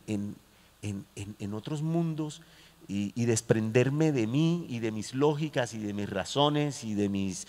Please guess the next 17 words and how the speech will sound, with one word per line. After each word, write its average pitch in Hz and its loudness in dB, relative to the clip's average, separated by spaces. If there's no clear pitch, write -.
estructuras 120 4
y 107 -2
de 95 -2
mi 95 -2
fe 143 8
y 127 2
de 107 0
desprenderme 107 0
de 131 4
mis 107 0
creencias. 127 0
Esa 117 -2
vaina 147 8
a 151 8
mí 147 6
me 151 4
parece 117 2